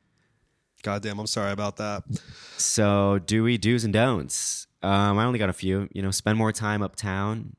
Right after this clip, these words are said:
Speaker 2: especially if you're in New York during the holiday season. Um,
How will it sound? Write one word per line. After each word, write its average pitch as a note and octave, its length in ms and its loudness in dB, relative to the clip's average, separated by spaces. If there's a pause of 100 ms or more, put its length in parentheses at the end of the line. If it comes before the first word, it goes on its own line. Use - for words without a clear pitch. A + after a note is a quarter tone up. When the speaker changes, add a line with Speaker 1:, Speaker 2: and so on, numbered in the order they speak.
(280)
Speaker 2:
especially G2+ 360 -2
if - 160 -4
you're G2 140 0
in G2 80 -2
New F#2+ 100 0
York F#2 320 -2 (120)
during F#2+ 220 -2
the F2+ 60 0
holiday F2+ 320 -2
season. G2 580 -4 (720)
Um, F#2 520 0